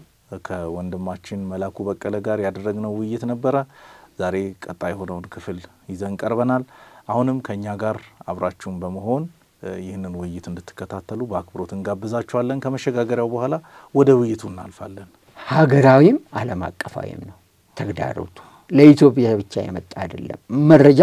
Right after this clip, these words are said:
Speaker 2: ማየት እንችላለን። ከመረጃ ብንነሳ አንዳንድ ቅኝቶች በአፍሪካ ደረጃ ያለውን ግሽበት ሲያስቀምጡ ሱዳን ወደ ሁለት መቶ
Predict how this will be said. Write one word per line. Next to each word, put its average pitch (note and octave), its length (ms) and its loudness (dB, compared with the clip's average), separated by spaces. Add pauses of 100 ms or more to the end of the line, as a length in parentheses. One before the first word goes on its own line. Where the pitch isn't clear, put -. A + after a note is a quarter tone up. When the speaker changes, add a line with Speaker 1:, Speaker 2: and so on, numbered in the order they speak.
Speaker 2:
ማየት G#2+ 280 2
እንችላለን። - 600 -12 (180)
ከመረጃ G#2+ 420 -2 (100)
ብንነሳ A#2 540 -4 (640)
አንዳንድ C3+ 520 2 (480)
ቅኝቶች A#2 560 2 (280)
በአፍሪካ F#2 440 -8 (120)
ደረጃ G2 340 -10
ያለውን G#2+ 460 -4
ግሽበት B2 400 -2
ሲያስቀምጡ G2 640 -6 (440)
ሱዳን D3+ 400 4 (140)
ወደ A2 180 -4
ሁለት G2 300 -8
መቶ F2+ 200 -10